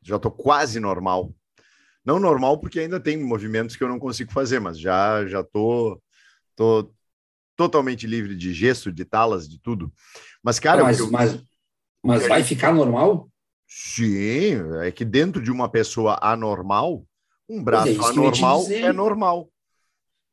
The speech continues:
Speaker 2: É o que eu ia te dizer, mas essa cirurgia é milagrosa, se uma cirurgia no braço vai te transformar em alguém normal, então aí, isso aí é um
Speaker 1: Exatamente, não, não, mas é, é por causa da placa de titânio.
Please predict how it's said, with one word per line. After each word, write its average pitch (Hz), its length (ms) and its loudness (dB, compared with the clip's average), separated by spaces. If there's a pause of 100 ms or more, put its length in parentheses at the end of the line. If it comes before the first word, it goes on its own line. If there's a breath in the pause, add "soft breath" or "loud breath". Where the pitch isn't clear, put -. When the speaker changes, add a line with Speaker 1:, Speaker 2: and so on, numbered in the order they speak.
(120)
Speaker 2:
É 131 40 -4
o 127 40 -2
que 127 80 -4
eu 139 60 -2
ia 131 60 -4
te 170 180 -2
dizer, 190 320 -6
mas 139 160 -2
essa 120 240 -6
cirurgia 127 560 -4
é - 20 -6
milagrosa, 170 680 -2
se 123 100 -6
uma 120 100 -2
cirurgia 143 380 -2
no 165 100 2
braço 143 440 -4
vai 143 120 0
te 123 160 -8
transformar 143 540 0
em 143 80 0
alguém 135 300 0
normal, 143 600 -2
então 127 240 -6
aí, 131 440 -2
isso - 20 0
aí 147 60 0
é 147 40 -2
um 135 40 -4
Speaker 1:
Exatamente, 117 880 -4
não, 101 180 -4
não, 117 160 -2
mas 98 200 -6
é, 101 200 0
é 104 60 0
por - 160 -2
causa 117 240 2
da 127 100 0
placa 117 320 -2
de 104 140 -10
titânio. 104 540 -6